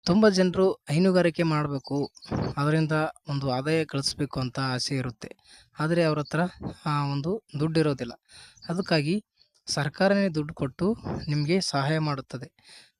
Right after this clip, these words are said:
ಈ ಸ-, ಒಂದು ಲಕ್ಷದ ಇಪ್ಪತ್ತೈದು ಸಾವಿರ ರೂಪಾಯಿ ನಿಮಗೆ ಸಹಾಯಧನ ಸಿಗುತ್ತೆ. ಇದು ನೀವು, ಆ, ಪಡ್ಕೊಂಡು ನೀವು, ಆ, ಒಂದು ಜೀವನೋಪಾಯ ಮಾಡ್ಕೊಳ್ಬಹುದು. ಹೈನುಗಾರಿಕೆ ಮಾಡುವ ಮುಖಾಂತರ ನೀವು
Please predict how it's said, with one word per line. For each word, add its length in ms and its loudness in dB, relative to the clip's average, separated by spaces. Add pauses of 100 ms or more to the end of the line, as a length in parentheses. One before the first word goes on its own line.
(120)
ಈ 180 2
ಸ-, 240 -4
ಒಂದು 460 0
ಲಕ್ಷದ 320 -2
ಇಪ್ಪತ್ತೈದು 680 -2
ಸಾವಿರ 240 0
ರೂಪಾಯಿ 200 -2
ನಿಮಗೆ 300 -2 (160)
ಸಹಾಯಧನ 600 -2
ಸಿಗುತ್ತೆ. 480 -4 (720)
ಇದು 160 4
ನೀವು, 400 2 (200)
ಆ, 120 -2
ಪಡ್ಕೊಂಡು 480 -2
ನೀವು, 400 -2 (240)
ಆ, 40 -4
ಒಂದು 400 -2
ಜೀವನೋಪಾಯ 600 -2 (340)
ಮಾಡ್ಕೊಳ್ಬಹುದು. 600 -4 (680)
ಹೈನುಗಾರಿಕೆ 640 2
ಮಾಡುವ 380 -2
ಮುಖಾಂತರ 460 -4 (380)
ನೀವು 300 0